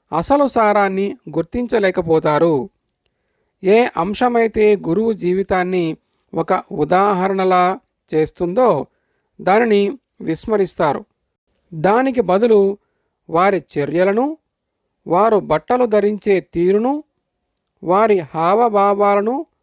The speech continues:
అనుకరిస్తారు. దాంతో అసలు సారం వారికి అందకుండా పోతుంది. గురువు యొక్క అత్యంత ముఖ్యమైన స్వభావాన్ని వారు గ్రహించలేకపోతారు.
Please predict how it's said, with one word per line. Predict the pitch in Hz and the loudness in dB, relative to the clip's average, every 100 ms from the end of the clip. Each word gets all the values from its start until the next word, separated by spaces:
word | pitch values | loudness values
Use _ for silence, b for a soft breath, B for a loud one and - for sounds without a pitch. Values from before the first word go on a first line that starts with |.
| _ _ | _ _
అనుకరిస్తారు. | 180 220 247 202 - 156 127 - _ _ _ _ _ _ _ _ - | -6 0 2 0 0 -2 -2 -10 _ _ _ _ _ _ _ _ -4
దాంతో | 165 208 269 254 247 240 - _ _ - | 0 2 2 2 2 2 -4 _ _ -12
అసలు | - 285 294 | -6 -2 -2
సారం | - 240 220 226 208 | 0 0 2 0 0
వారికి | 202 190 180 240 - 208 | 0 0 -2 -6 -6 -8
అందకుండా | 165 226 233 196 175 214 | -6 -4 -4 -2 0 0
పోతుంది. | 202 190 185 151 - - _ _ _ _ _ _ _ - | 0 -2 -2 -4 -8 -14 _ _ _ _ _ _ _ -20
గురువు | 151 196 277 | -2 0 2
యొక్క | 269 247 - | 2 0 0
అత్యంత | 175 165 160 - 214 233 226 | -6 -4 -8 -4 -4 -2 -4
ముఖ్యమైన | 208 185 - 208 202 202 | -4 -6 -4 -2 0 0
స్వభావాన్ని | 190 - 147 175 185 175 165 180 160 151 - _ _ _ _ | -2 -4 -2 2 2 0 0 -2 -4 -6 -10 _ _ _ _
వారు | 151 147 233 302 - 220 | -2 2 2 0 -10 -6
గ్రహించలేకపోతారు. | 165 160 240 240 202 185 202 170 156 151 135 151 147 120 | -2 -2 -2 0 0 0 0 0 0 2 2 2 0 -2